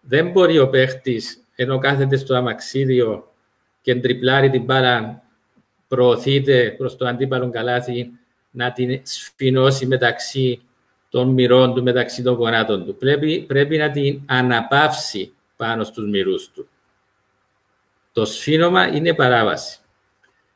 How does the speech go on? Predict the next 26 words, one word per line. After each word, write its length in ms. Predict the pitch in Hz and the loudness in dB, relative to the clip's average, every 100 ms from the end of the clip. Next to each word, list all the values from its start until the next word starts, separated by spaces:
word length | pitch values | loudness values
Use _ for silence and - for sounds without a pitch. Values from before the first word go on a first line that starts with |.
| _ | _
Και 160 | 123 | 2
η 220 | 123 139 185 | 4 4 2
είσοδος 440 | 185 196 160 135 | 2 2 4 2
επίσης 520 | 120 135 147 151 135 | -2 -2 -4 -4 -6
του 140 | 165 151 | 0 0
αθλητή 840 | 143 120 113 131 139 143 135 - _ _ _ _ _ _ _ _ | 0 -6 -8 -4 -2 -2 -4 -12 _ _ _ _ _ _ _ _
σε 460 | - - - - 120 | -14 -12 -8 -2 0
περίπτωση 840 | 127 123 143 - - 156 156 160 | 4 4 2 -4 -4 -4 -4 -4
τυχαίας 640 | 131 110 - 156 151 135 | -4 -4 0 2 4 0
εξόδου, 840 | 104 - - 110 104 104 131 208 - _ - | -4 -8 -8 -2 0 0 -2 -4 -12 _ -10
και 120 | 107 | -4
το 160 | 113 107 | -2 0
τονίζω 480 | 101 120 139 127 | 0 0 0 2
αυτό, 460 | 95 - - 101 113 _ | 0 -2 -6 -6 -6 _
τυχαίας 560 | 104 98 131 135 127 - | -10 -4 2 2 2 -2
εξόδου, 720 | - - 98 87 107 143 - _ _ _ _ _ _ _ _ _ _ | -10 -8 -6 -4 -4 -4 -10 _ _ _ _ _ _ _ _ _ _
εάν 760 | - 113 131 156 160 147 135 _ | -4 2 4 4 2 -2 -8 _
λοιπόν 400 | 131 123 139 147 | -2 0 2 2
ο 60 | 147 | 0
αθλητής 880 | 143 139 120 123 139 131 - - _ | 0 -2 -6 -2 -2 -2 -6 -16 _
επανέλθει 680 | - 117 113 110 139 143 - | -6 -2 -2 2 2 0 -4
στο 180 | 143 131 | -6 -4
γήπεδο 380 | 131 139 143 135 | -2 2 4 2
σε 180 | 135 123 | 0 0
διαφορετικό 760 | 120 110 117 110 110 107 170 | 0 -2 -2 -4 -4 2 2
σημείο 720 | 170 - 165 143 110 90 | 0 -6 -2 0 -2 -4